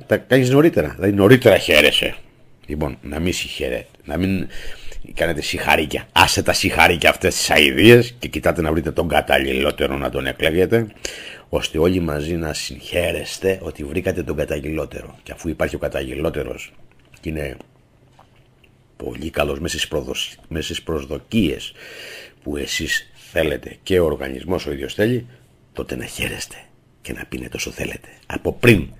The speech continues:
συγχαρήκια και ευχούλες, πάρτε τα στο κεφάλι, λοιπόν, γιατί κοιτάτε τα συγχαρήκια. Εδώ που θέλω να καταλήξω είναι ότι μη συγχαίρετε, μη συγχε-, μην δώνετε συγχαρήκια σε αυτόν που βγαίνει,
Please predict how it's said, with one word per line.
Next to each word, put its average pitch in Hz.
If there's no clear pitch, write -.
συγχαρήκια 87
και 98
ευχούλες, 160
πάρτε 80
τα 73
στο -
κεφάλι, 76
λοιπόν, 131
γιατί 95
κοιτάτε 98
τα 82
συγχαρήκια. 71
Εδώ 78
που -
θέλω 85
να 80
καταλήξω 73
είναι 73
ότι 69
μη 110
συγχαίρετε, 95
μη 98
συγχε-, 101
μην 101
δώνετε 92
συγχαρήκια 92
σε -
αυτόν -
που 80
βγαίνει, 73